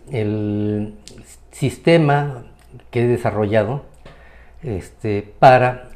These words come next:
eh, el manejo espiritual del embarazo, el, y el parto y el nacimiento. Y en su caso, cuando hay una necesidad de, eh, hospitalización del bebé, pues bueno,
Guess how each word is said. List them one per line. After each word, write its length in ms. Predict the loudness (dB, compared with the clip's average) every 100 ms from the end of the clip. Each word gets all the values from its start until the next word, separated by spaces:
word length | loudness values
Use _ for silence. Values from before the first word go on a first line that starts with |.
| -14
eh, 440 | -10 -8 -10 -12 -14
el 840 | -12 -10 -8 -10 -10 -10 -10 -12 -16 -20 -20 -20 -20 -20 -20 -20 -8
manejo 920 | -2 2 2 0 2 2 4 2 -2 -10
espiritual 720 | -16 -6 -4 -4 -2 0 0
del 160 | -2
embarazo, 720 | -2 -2 -2 -2 -4 -8 -18 -18 -20 -20 -20 -20 -20
el, 380 | -12 -10 -10 -12
y 100 | -10
el 120 | -8 -4
parto 380 | 2 2 2
y 80 | -4
el 80 | -4
nacimiento. 580 | -6 -6 0 0 -2 -12 -20 -20 -20 -20 -20 -20 -20 -20 0
Y 100 | 4
en 100 | 4
su 180 | 0 0
caso, 440 | 0 0 -4 -8 -8
cuando 300 | -6 -2 -2
hay 80 | -2
una 220 | -4 -6
necesidad 720 | -6 -8 -12 -8 -4 -4 -6
de, 600 | -6 -4 -4 -6 -10 -18 -20 -20 -20 -20 -20 -14
eh, 320 | -12 -12 -10
hospitalización 800 | -10 -8 -6 -4 -4 -6 -8 -4
del 180 | -4 -2
bebé, 420 | -2 -2 -4 -8 -18 -20 -20 -6
pues 140 | -2 2
bueno, 180 | 0